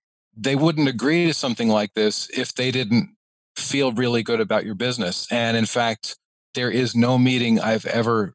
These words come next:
held where somebody actually made a complaint about the advisor in the meeting. So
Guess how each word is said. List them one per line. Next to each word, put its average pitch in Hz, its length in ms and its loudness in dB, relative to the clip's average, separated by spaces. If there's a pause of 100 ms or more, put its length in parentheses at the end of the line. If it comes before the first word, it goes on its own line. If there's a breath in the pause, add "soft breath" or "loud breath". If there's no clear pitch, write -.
held 107 580 0
where 107 160 0
somebody 113 600 -2 (200)
actually 110 360 0
made 110 180 4
a 104 40 -4
complaint 123 560 -4
about 98 280 0
the 101 100 -2
advisor 87 580 -2 (500 soft breath)
in 127 220 6
the 117 60 6
meeting. 127 320 2 (280)
So 120 580 2